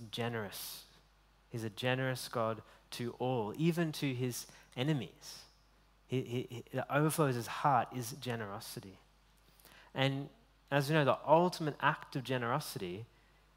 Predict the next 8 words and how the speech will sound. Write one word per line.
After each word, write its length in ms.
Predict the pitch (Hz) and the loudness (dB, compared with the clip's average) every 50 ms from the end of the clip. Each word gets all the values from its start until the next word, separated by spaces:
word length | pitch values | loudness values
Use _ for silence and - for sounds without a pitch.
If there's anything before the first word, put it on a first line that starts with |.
| _ _ - | _ _ -2
is 240 | 127 123 123 120 | -2 0 0 0
that 160 | - 143 127 123 | 0 -2 0 0
he 140 | 135 143 | -2 -2
gave 300 | 139 135 131 131 135 127 | 0 0 0 0 0 -2
himself 880 | 117 127 143 143 143 139 - - - 185 - - - - - - - - _ _ _ _ _ _ _ _ _ _ _ _ _ - | -4 -6 -6 -6 -6 -8 -6 -4 -2 -2 -2 -2 -6 -12 -18 -18 -20 -20 _ _ _ _ _ _ _ _ _ _ _ _ _ -6
on 160 | 117 117 113 | -6 -4 -4
the 80 | 113 107 | -6 -8
cross 680 | - - 190 180 131 - - - - - - - | -4 0 0 0 0 -2 -6 -14 -16 -16 -16 -18